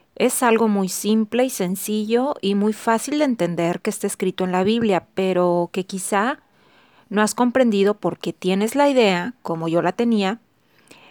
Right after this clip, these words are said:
de que Dios es complicado, o de que Dios habla siempre en códigos que tenemos que descifrar, o en otro idioma que solo entienden los líderes espirituales, es decir, los pastores,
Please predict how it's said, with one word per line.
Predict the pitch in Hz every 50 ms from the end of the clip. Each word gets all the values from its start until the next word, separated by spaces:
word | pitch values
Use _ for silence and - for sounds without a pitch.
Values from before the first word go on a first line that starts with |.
| _ _ _
de | - 180 214 202 196 185 - _
que | - 214 202 196 202 202
Dios | 185 202 202 202 196 240
es | 240 -
complicado, | - 277 233 - 175 - - - 170 160 - 190 180 - - - _ _ _ _ _ - _ - - _ _ _ _ _
o | _ - 202 190 190 185 185 185 185 180
de | 190 185
que | - 214 196
Dios | 185 190 202 214 - -
habla | 220 214 220 220 214
siempre | - - 208 196 190 185 180 175
en | 170 165 165
códigos | - - 175 185 202 214 233 226 208 214 214 262 277 - - - _ _ _ _ _ _ - - _ _ _
que | - 143
tenemos | - 185 185 185 185 202 202 -
que | - 214
descifrar, | 190 185 196 - - 156 - - - 175 180 196 214 240 269 294 - -
o | - 185
en | 185 185
otro | 185 190 190 - 202 190
idioma | 180 160 185 175 190 202 226 233 226 226 233 254 - -
que | - 190
solo | 190 - 190 180 190
entienden | 202 202 - 196 190 185 202 208 202 185
los | 175 165 160 170 -
líderes | 185 180 180 190 196 214 208 -
espirituales, | 185 - - 170 160 165 160 - 185 180 185 196 214 208 202 208 226 247 - 196
es | 185 175
decir, | 185 185 - - 185 175
los | 175 190 185
pastores, | - - 139 - - - - 180 180 190 185 185 185 202 247 - -